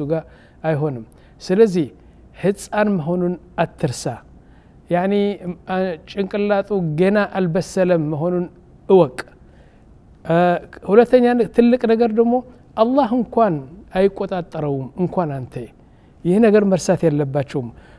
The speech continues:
ሁለተኛ ሊአነሁ ላ የምሊኩ ልኢድራክ፣ አንተ የምትደርስበት ነገር አይደርሰውም እሱ። አንተ የምታውቀው ጥሩና መጥፎ እሱ አያቅም፣ አያቅም። ወንድሞች ድሮ ምን ይባላል?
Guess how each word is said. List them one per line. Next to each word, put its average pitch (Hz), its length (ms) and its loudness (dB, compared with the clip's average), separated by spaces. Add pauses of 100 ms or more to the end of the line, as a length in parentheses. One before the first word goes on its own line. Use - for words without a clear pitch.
(140)
ሁለተኛ 240 400 6 (120)
ሊአነሁ 233 440 6
ላ 220 180 8
የምሊኩ 220 420 4
ልኢድራክ፣ 165 560 -2 (500)
አንተ 202 240 -2 (120)
የምትደርስበት 190 840 0
ነገር 180 240 0
አይደርሰውም 156 540 -2
እሱ። - 160 -16 (640)
አንተ 202 300 0
የምታውቀው 196 760 2
ጥሩና 202 460 0
መጥፎ 190 300 -8
እሱ 185 200 -8
አያቅም፣ 151 420 -4 (640)
አያቅም። 214 400 -2
ወንድሞች 131 440 -10 (460)
ድሮ 208 160 8 (200)
ምን 214 180 0
ይባላል? 170 500 0